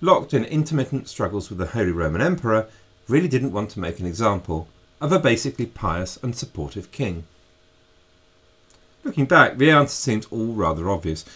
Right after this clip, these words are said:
but you have to understand how strongly both parties felt about the issue. Henry was quite clear that centuries of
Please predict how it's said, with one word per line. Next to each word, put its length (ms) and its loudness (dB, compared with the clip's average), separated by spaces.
but 100 4
you 60 6
have 180 4
to 100 0
understand 460 0
how 160 4
strongly 420 0
both 300 0
parties 400 0
felt 240 -2
about 200 -6
the 140 -2
issue. 320 -6
Henry 240 2
was 160 0
quite 340 0
clear 220 -6
that 160 -6
centuries 580 0
of 80 -6